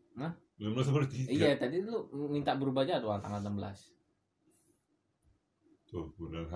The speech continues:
Speaker 2: I. Satu dari
Speaker 1: Tapi kata lu temen lu satu lagi yang tanggal lima belas sudah confirm.
Speaker 2: Iya, emang udah.
Speaker 1: Udah, siapa sih?
Speaker 2: Lu punya satu kan?
Speaker 1: Nih gua ada satu.
Speaker 2: Dika satu.
Speaker 1: Dika dia ada satu.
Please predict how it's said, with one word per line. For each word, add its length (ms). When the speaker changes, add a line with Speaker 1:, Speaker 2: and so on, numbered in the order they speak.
Speaker 2:
I. 240
Satu 360
dari 100
Speaker 1:
Tapi 140
kata 200
lu 140
temen 220
lu 80
satu 260
lagi 240
yang 180
tanggal 600
lima 240
belas 160
sudah 320
confirm. 460
Speaker 2:
Iya, 200
emang 180
udah. 160
Speaker 1:
Udah, 320
siapa 160
sih? 160
Speaker 2:
Lu 140
punya 160
satu 260
kan? 160
Speaker 1:
Nih 120
gua 120
ada 140
satu. 420
Speaker 2:
Dika 340
satu. 540
Speaker 1:
Dika 260
dia 160
ada 120
satu. 480